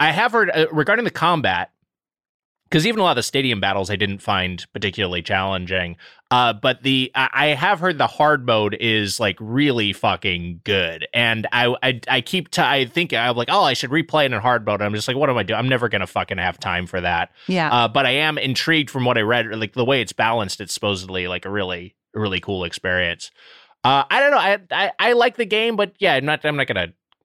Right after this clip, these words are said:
Speaker 1: uh, uh, there are absolutely valid criticisms to be, to, to be made there.
Speaker 2: I did not make it through the final boss, f-, I think f-, three or four times,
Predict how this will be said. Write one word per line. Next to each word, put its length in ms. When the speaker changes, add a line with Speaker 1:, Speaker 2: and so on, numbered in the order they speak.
Speaker 1:
uh, 60
uh, 200
there 220
are 100
absolutely 540
valid 280
criticisms 500
to 40
be, 180
to, 180
to 120
be 120
made 240
there. 240
Speaker 2:
I 220
did 260
not 300
make 320
it 140
through 320
the 100
final 320
boss, 580
f-, 200
I 140
think 240
f-, 120
three 200
or 80
four 280
times, 680